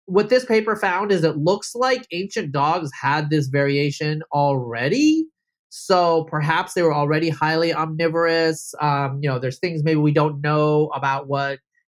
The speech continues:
ancient humans and dogs ate. So, I mean, how did dogs come to be the way they are in their particular characteristics, and why? Um, that is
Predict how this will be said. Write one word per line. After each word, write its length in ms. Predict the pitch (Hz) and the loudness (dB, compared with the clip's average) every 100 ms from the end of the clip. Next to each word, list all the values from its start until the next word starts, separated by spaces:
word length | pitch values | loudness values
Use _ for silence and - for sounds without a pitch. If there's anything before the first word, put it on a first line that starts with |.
| - | -6
ancient 300 | 160 170 156 | -4 -4 -4
humans 320 | 165 156 151 | -4 -2 -2
and 120 | 143 | 0
dogs 340 | 147 151 147 139 | 2 2 0 0
ate. 260 | 147 151 - _ | -2 -2 -6 _
So, 340 | - 202 185 180 - | -2 2 2 0 -2
I 40 | |
mean, 120 | 185 180 | -2 0
how 280 | - 220 240 | 0 2 4
did 260 | 233 185 | 4 4
dogs 420 | 170 170 175 160 | 0 0 -2 -4
come 300 | - - 175 165 | -8 -6 -4 -2
to 80 | |
be 300 | 147 156 165 | -2 0 0
the 100 | 147 | 2
way 220 | 139 147 147 | 2 4 4
they 160 | 139 | 2
are 320 | 131 135 135 | 2 2 0
in 180 | 135 135 | 0 -4
their 120 | 127 | -6
particular 640 | 123 147 - - 160 147 139 | -6 -6 -6 -2 0 0 0
characteristics, 1160 | - 139 135 120 127 156 - 180 180 - - _ _ _ _ - | -2 -2 -4 -4 -4 -4 0 0 0 -12 -20 _ _ _ _ 0
and 280 | 160 147 | 0 2
why? 640 | 131 143 143 165 220 247 247 _ _ - | 2 2 2 2 2 0 -4 _ _ -2
Um, 300 | 156 139 120 _ - | 0 0 -4 _ -2
that 240 | 151 190 | 0 2
is 260 | 196 196 170 | 4 2 0